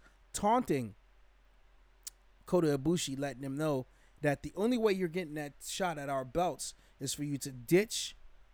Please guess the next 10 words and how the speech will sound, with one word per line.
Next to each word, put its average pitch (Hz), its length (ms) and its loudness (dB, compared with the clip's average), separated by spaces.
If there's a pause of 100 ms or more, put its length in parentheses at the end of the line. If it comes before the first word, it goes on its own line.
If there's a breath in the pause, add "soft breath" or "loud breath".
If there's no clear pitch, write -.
Tanahashi 147 920 -2
or 160 380 4 (200)
come 175 260 -2
join 139 400 -4 (340)
Suzuki-gun, 151 920 0 (4000)
which 170 200 0
would 196 220 0
be 190 120 -2
very 180 300 6
interesting. 160 540 0